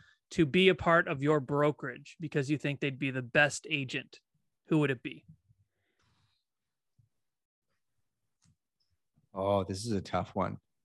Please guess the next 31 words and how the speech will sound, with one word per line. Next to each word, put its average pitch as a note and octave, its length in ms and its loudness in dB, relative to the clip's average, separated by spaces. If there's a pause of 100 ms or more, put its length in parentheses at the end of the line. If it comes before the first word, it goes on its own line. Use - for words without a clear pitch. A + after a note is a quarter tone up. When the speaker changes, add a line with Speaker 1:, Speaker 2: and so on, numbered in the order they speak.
(500)
Speaker 2:
I'm G#2+ 100 -2
trying C3 220 2
to C#3+ 100 0
think A2+ 460 -2
of G#2 540 0 (720)
work G#2 460 0
ethic. - 460 -4 (320)
Like, G2 140 -4
I'm G2+ 140 2
thinking G#2+ 300 -2
of G#2 100 -2
somebody G2+ 420 0
that F#2+ 160 -6
just - 220 -12
puts G2+ 260 -4
their G2 160 -2
head F#2+ 260 -2
down. G2 280 -2
Uh, - 60 -6 (120)
Tom D3 240 0
Hardy B2+ 320 2
pops D#3 360 -2
out D#3+ 220 2
'cause A2+ 140 -2
he G2 100 -4
Speaker 1:
Mm. G#3 100 -4
Speaker 2:
seems A2 200 -2
to A#2 60 -8
be G#2+ 140 0
very G#2+ 360 2
adaptable, G#2+ 1080 2